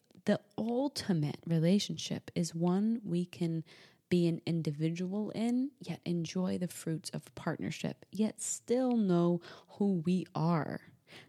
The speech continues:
not lose our identity. Women, how many of us lose ourselves to wife and mother?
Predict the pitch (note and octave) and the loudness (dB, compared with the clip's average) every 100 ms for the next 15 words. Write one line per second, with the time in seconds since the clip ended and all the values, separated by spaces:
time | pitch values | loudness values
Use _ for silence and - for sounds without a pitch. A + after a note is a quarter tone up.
0 | - F3 F#3+ G3 F#3 F#3 E3+ E3+ E3 D#3+ | 4 8 8 6 4 4 6 6 6 6
1 | D#3+ D3+ - E2+ F#3 G3+ D3+ D#3 G#3 A3 | 8 6 4 4 6 6 4 4 6 8
2 | G#3 G3 F3+ D#3 D3+ D3 D#3+ E3 G#3+ A#3 | 10 8 8 8 6 4 6 12 12 12
3 | A#3+ G#3 F#3+ F3 - F#2 B2 - - D#3 | 12 12 10 8 0 -2 -4 -6 -2 0
4 | D3+ - - - F3 E3 D#3+ - - D3+ | 0 -4 -12 0 4 4 2 -4 -2 0
5 | C#3+ D#3+ D3+ - | 2 2 2 -4